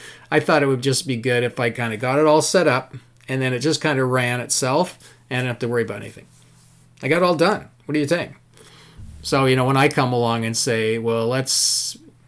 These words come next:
inject energy in your company by creating a new factory," uh, a lot of people go, "Ugh, God, really? I have to do that?"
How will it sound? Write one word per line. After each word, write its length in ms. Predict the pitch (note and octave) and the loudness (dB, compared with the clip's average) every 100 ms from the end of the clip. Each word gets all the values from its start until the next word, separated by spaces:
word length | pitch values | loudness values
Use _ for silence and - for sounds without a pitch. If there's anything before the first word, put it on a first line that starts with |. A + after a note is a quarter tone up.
| - | -8
inject 420 | B2+ A#2 C3 B2+ | -4 2 2 2
energy 360 | C3 C3+ A#2 A#2+ | 2 2 0 -2
in 60 | |
your 120 | A2+ | -4
company 280 | A2 C#3+ C#3+ | -2 0 0
by 220 | A2+ A2+ | 0 -2
creating 640 | A2+ - A#2+ A#2 A#2 A2 A2 - - - - - | -4 -2 0 0 0 -4 -8 -16 -20 -20 -20 -6
a 160 | A#2+ A#2+ | -2 0
new 220 | A#2 A2+ | 0 -2
factory," 680 | A2 C#3+ F3 - A2 A#2+ E3 - - - - - _ _ | -2 0 0 0 -4 -4 -6 -12 -20 -20 -20 -20 _ _
uh, 220 | B2+ B2 A#2+ | -4 0 2
a 60 | |
lot 240 | B2 B2+ C3 | 4 4 4
of 100 | B2+ | 2
people 280 | B2+ A#2+ | -2 -2
go, 220 | A2+ A2+ A2 | -2 -2 0
"Ugh, 220 | C#3+ D3 - - - | 2 2 0 -10 -6
God, 240 | B2+ A#2+ | -4 -4
really? 360 | A#2 C3 D3+ C#3 G#2 | -4 -4 -4 -6 -12
I 100 | - | -4
have 180 | B2+ B2+ | 0 0
to 100 | C#3 | -2
do 160 | A2 C#3+ | -2 0
that?" 300 | D3 D3+ C3+ | 0 -4 -8